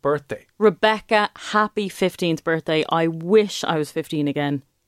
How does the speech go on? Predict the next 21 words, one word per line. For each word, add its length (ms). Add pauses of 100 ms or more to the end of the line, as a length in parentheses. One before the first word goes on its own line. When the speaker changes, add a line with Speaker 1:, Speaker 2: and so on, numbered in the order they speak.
(680)
Speaker 2:
Because 280
then 160
I 100
can 140
just 200
erase 400
all 240
the 60
mistakes 560
that 140
I've 160
made 480
in 140
the 100
last, 720 (720)
how 120
many 180
years 200
ago 120
was 160
that? 240